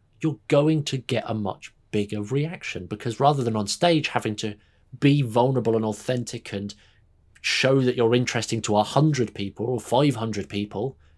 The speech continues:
instead you can only, you only need to do it for one, three, five, a small group. So it becomes actually easier because you're more comfortable with less people, and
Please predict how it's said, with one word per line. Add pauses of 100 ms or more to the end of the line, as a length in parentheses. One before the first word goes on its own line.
(140)
instead
you
can
only,
you
only
need
to
do
it
for
one, (240)
three,
five, (480)
a
small
group. (400)
So
it
becomes
actually
easier
because
you're
more
comfortable
with
less
people,
and